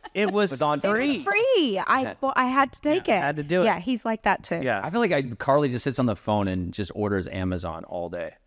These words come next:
Speaker 1: Well, we all,
Speaker 2: Deals.
Speaker 1: don't we all do that? That's,
Speaker 2: Deals.
Speaker 1: I, and I tell myself, "Don't do it." Like, y-, I don't wanna support Amazon, but I just can't help it. It's just
Speaker 2: Why
Speaker 1: so
Speaker 2: don't you wanna
Speaker 1: convenient.
Speaker 2: support Amazon?
Speaker 1: Because it's,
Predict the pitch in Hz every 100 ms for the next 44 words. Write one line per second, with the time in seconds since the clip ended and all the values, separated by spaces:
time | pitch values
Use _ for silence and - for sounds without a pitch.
0 | - 254 254 285 277 269 262 247 285 320
1 | 233 202 208 254 254 262 302 302 226 -
2 | 233 196 185 - - - 302 311 - 262
3 | 262 - 294 294 311 - 320 320 - _
4 | - - 240 240 220 233 226 160 - -
5 | 180 - - - - - 202 190 202 -
6 | 214 196 _ - - 220 - 202 - 190
7 | 196 208 214 262 277 - - 185 196 190
8 | 208 - 220 208 202 240 - - 160 -
9 | 220 160 180 240 160 165 233 247 185 147
10 | 131 135 120 339 - 359 339 349 -